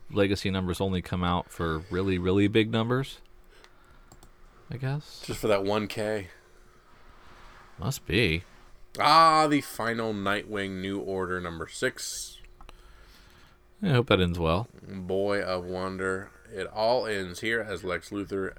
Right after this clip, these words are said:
Speaker 2: feverishly attempts to repower Superman. The Crusaders are closing in on the Resistance, aiming to shut them down for good. Meanwhile, Nightwing makes a deal with the devil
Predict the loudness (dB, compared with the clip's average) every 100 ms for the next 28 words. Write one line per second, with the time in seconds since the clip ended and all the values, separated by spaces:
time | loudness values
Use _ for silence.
0 | -16 -2 0 2 2 2 0 -2 -2 -2
1 | -4 -4 -8 -14 -12 -14 -14 -18 -18 -8
2 | -2 2 2 0 0 0 -2 -4 -6 -6
3 | -4 -4 -8 -6 -2 -2 0 -2 0 0
4 | -2 -4 -6 -8 -4 0 0 0 -4 -2
5 | -4 -6 -8 -16 -20 -10 -6 -4 -4 -6
6 | -6 -8 -10 -20 -16 -2 0 2 0 -2
7 | -6 -8 -8 -8 -8 -12 -8 -6 -6 -6
8 | -4 -6 -2 -2 -2 -2 -4 -2 -2 -2
9 | -2 -4 -2 -6 -6 -8 -6 -8 -4 -2
10 | 0 -2 -4 -6 -6 -8 -2 -2 -2 -6